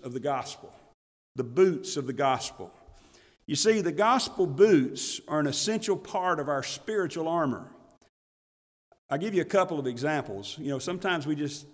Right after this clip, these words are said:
don't think about our, our footwear, do we? We just don't think about what we put on. In two thousand and ten,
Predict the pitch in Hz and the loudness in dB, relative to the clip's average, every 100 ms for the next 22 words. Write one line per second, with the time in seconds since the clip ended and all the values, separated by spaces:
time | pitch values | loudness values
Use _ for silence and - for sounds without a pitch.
0 | - 147 143 165 143 120 127 113 104 - | -8 -6 -4 -6 -6 -2 -2 -2 -4 -8
1 | - - 113 170 160 113 101 98 110 90 | -16 -12 -10 -6 -6 -6 -8 -8 -8 -10
2 | 92 107 117 120 120 - - - 123 120 | -14 -10 -6 -4 -6 -14 -20 -14 -10 -10
3 | 139 120 113 123 113 - - 127 131 110 | -10 -10 -8 -6 -6 -10 -16 -10 -8 -6
4 | 113 120 143 160 92 92 - _ _ _ | -6 -4 -2 -4 -6 -14 -20 _ _ _
5 | _ _ _ _ _ _ _ _ - 113 | _ _ _ _ _ _ _ _ -12 -8
6 | 175 180 190 180 147 127 120 185 180 135 | -4 0 2 2 0 -4 -6 -4 -2 -2
7 | 165 | -4